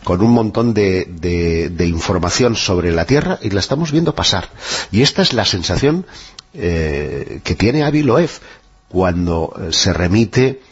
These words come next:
a, a una sonda extraterrestre, eh,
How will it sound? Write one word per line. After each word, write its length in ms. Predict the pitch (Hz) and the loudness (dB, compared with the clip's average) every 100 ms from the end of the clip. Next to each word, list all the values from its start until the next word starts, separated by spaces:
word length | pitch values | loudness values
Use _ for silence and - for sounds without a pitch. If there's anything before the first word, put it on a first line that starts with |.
| - _ - | -20 _ -8
a, 800 | - 87 82 82 - 87 80 78 | -4 -2 0 -2 -4 -6 -4 -2
a 40 | |
una 640 | 78 101 107 113 117 - - - - | 0 2 2 2 0 -4 -10 -20 -10
sonda 720 | - - 110 107 110 107 107 98 | -4 0 0 2 2 2 0 -2
extraterrestre, 1080 | - - 107 101 107 120 - - 110 135 - - - _ _ | -4 -2 -2 0 0 0 0 0 0 0 -4 -20 -20 _ _
eh, 720 | 95 90 85 80 80 76 73 | -2 0 0 0 -2 -2 -2